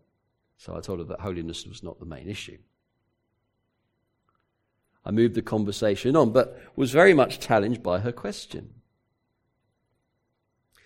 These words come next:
The truth is that holiness is an issue. There is no getting around it. It is a direct command from God. One Peter one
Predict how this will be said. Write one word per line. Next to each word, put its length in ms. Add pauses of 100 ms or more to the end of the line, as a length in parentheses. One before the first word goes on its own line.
(220)
The 100
truth 340
is 200
that 140
holiness 560
is 200
an 120
issue. 200
There 140
is 100
no 140
getting 340
around 360
it. 140
It 160
is 120
a 80
direct 480 (360)
command 480
from 280
God. 340 (380)
One 220
Peter 340
one 300